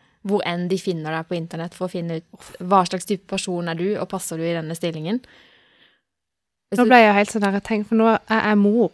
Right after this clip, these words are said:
Speaker 2: og har ansvar for at mine barn skal greie også å få seg en jobb.
Speaker 1: <laughs>
Speaker 2: På en måte, eller de har jo ansvar selv da, men at jeg føler på at nå jeg må guide de, og jeg vet jo ikke.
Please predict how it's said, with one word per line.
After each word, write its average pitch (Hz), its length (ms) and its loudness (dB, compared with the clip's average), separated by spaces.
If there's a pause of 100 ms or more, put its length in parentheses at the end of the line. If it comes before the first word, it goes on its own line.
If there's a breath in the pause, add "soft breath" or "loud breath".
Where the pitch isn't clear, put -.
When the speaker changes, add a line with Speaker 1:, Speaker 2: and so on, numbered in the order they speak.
(120)
Speaker 2:
og 202 120 0
har 196 180 4
ansvar 190 320 0
for 208 100 -2
at 196 60 -4
mine 185 280 2
barn 185 340 -2
skal - 220 -6
greie 180 280 -2
også 185 240 -4
å - 40 -6
få - 140 -6
seg 180 220 -4
en 175 60 -2 (100)
jobb. 202 80 -12 (400)
Speaker 1:
<laughs> - 840 2
Speaker 2:
På - 100 -2
en 202 60 0
måte, 208 140 2
eller 202 100 4
de 202 60 6
har 208 100 10
jo 190 80 8
ansvar 190 240 0
selv 190 340 4
da, 170 100 6
men 175 260 2 (1040 loud breath)
at 214 280 0
jeg 196 140 -2
føler 208 260 -2
på 208 140 0
at 196 260 -2
nå 196 220 0
jeg 196 120 2
må 190 120 2 (260)
guide 180 360 0
de, 196 120 4
og 147 60 4
jeg 220 140 4
vet - 160 -8
jo 226 60 2
ikke. 151 260 -2